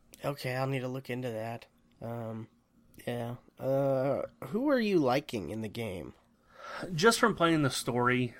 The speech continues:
Speaker 2: from what I have done so far, um, I kinda like Blue Beetle a lot.
Speaker 1: Really?
Speaker 2: I, I, I feel like I can, I, I can play him.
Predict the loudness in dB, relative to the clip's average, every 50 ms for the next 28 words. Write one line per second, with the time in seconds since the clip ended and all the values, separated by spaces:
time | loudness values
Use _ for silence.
0 | -18 -8 -4 -2 0 0 2 2 2 0 0 -2 -6 -6 -6 -2 0 0 0 0
1 | 0 -4 -4 0 2 4 4 4 4 2 0 -4 -8 0 4 4 6 6 6 6
2 | 4 2 0 -2 -4 -6 -10 _ _ _ _ _ _ _ _ -20 _ -20 -20 _
3 | -20 _ _ _ _ _ _ _ _ 0 4 4 4 4 2 0 2 4 4 4
4 | 6 6 6 4 4 0 -10 -12 -12 -6 -2 -2 -2 0 2 0 2 2 0 -2
5 | -4 -8 -8 -8 -8 -8 -10 -10 -14 -18 -20 _ _ _ _ _ _ _ _ -20
6 | -20 _ _ _ _ _ _ _ _ _ -6 -6 -4 -4 -2 4 6 8 10 10
7 | 10 10 8 6 4 4 2 -2 2 6 6 8 8 8 6 4 4 2 0 0
8 | 0 -4 _ _ -20 -4 0 0 2 2 0 -2 0 -2 -4 0 2 4 4 4
9 | 2 0 -2 -2 -4 -6 -8